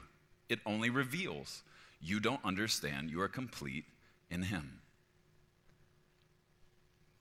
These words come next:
You are complete in Christ Jesus. Stop bragging about yourself. But let me say something that might surprise you,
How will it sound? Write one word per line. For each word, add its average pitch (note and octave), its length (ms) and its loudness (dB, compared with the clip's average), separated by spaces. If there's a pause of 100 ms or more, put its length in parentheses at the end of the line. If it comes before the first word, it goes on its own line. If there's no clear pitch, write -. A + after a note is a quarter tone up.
(340)
You F#2 240 -4
are B2+ 40 -2
complete B2+ 460 -4
in G2 100 -6
Christ F#2 300 -2
Jesus. C#2+ 500 -6 (600)
Stop A2 480 0
bragging E2 840 -2
about D#2 320 -4
yourself. G2 720 -4 (920)
But - 120 -8
let B2+ 100 2
me D3+ 60 4
say C#3 180 2
something G2+ 360 0
that F2 100 0
might E2 180 2
surprise B2 420 -2
you, C#2+ 200 -4